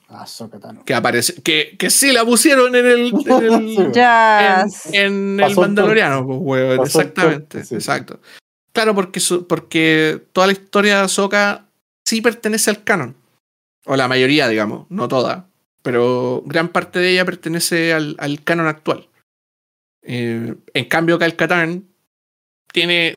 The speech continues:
Speaker 2: tiene muchos conflictos con el canon actual, entonces
Speaker 1: Claro.
Speaker 2: de Lucas dijeron como, "Ya, lo dejamos, lo sacamos, lo dejamos, lo sacamos,
Speaker 1: Es,
Speaker 2: ya,
Speaker 1: es
Speaker 2: sacamos".
Speaker 1: como el, es como ese profeta que sacaron de la Biblia, Enoch,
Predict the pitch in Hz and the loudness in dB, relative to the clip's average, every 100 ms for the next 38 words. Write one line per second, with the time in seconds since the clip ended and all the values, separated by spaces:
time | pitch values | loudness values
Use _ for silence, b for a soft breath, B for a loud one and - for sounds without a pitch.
0 | - 180 185 196 202 - 175 - 214 226 | -2 0 2 2 0 0 0 0 -2 -2
1 | - 220 220 - 208 202 196 196 196 190 | -2 -6 -6 -6 -2 -2 -4 -4 -4 -4
2 | 190 - 202 202 202 190 214 196 180 185 | -6 -2 0 0 0 0 0 2 0 -2
3 | 180 180 180 175 123 110 170 165 165 160 | -2 0 0 0 -2 -2 0 2 2 0
4 | 156 160 196 185 160 170 180 175 - 160 | 0 2 2 2 -2 -4 -4 -4 -6 -6
5 | 156 151 127 131 - - - 127 214 208 | -2 0 0 -2 -2 -4 -4 -4 -4 -4
6 | - 120 - - 160 - 220 214 196 - | -4 -6 -8 -8 -6 -4 -2 -2 -6 -8
7 | 127 - 139 - - - 151 131 131 123 | -10 -4 -2 -2 -4 -2 0 2 2 2
8 | 120 127 - 127 120 113 113 - 135 139 | 0 -6 -10 -8 -8 -8 -6 -2 -2 -2
9 | 123 127 135 127 120 139 147 120 151 | -4 -2 -2 -2 -2 -4 -4 -4 -4